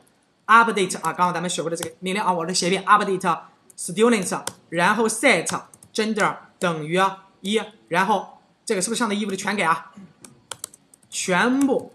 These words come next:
都，都改。然后呢，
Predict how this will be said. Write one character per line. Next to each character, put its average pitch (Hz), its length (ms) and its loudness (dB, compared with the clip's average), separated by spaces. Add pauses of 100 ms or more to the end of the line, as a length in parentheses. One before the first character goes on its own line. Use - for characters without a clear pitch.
(100)
都， 277 300 0 (2000)
都 220 160 2
改。 - 340 -8 (1400)
然 233 320 2
后 285 140 4
呢， 226 240 4